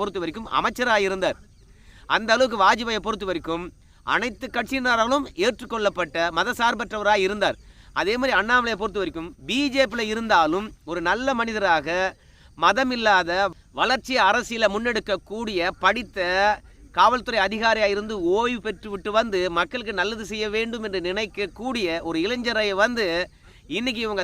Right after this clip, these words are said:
தடுத்ததனால நம்ம அண்ணாமலை அவர்களுடைய மதசார்பற்ற தன்மையானது ஊர் உலகத்துக்கெல்லாம் தெரியுது. தடுக்காம விட்டுட்டு இருந்தாங்கன்னு வச்சுங்களேன், அண்ணாமலை அவர்கள் எப்பேற்பட்டவர், வன்முறையாளர்களை கையாள்வதில் அண்ணாமலை அவர்கள் எந்த அளவுக்கு திறன் வாய்ந்தவர்,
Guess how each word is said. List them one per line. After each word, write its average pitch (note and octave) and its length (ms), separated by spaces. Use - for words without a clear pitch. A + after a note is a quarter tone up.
தடுத்ததனால A3+ 640
நம்ம E3+ 200
அண்ணாமலை A#3+ 360
அவர்களுடைய G3+ 500
மதசார்பற்ற A3+ 640
தன்மையானது G3+ 420
ஊர் C4 120
உலகத்துக்கெல்லாம் A3 720
தெரியுது. A3 340
தடுக்காம B3+ 420
விட்டுட்டு B3 240
இருந்தாங்கன்னு A#3+ 300
வச்சுங்களேன், G3 480
அண்ணாமலை A#3+ 380
அவர்கள் A3 260
எப்பேற்பட்டவர், F#3+ 720
வன்முறையாளர்களை A#3+ 680
கையாள்வதில் A#3 640
அண்ணாமலை G#3 320
அவர்கள் G#3 260
எந்த G#3+ 140
அளவுக்கு G#3 320
திறன் A#3 260
வாய்ந்தவர், G#3 540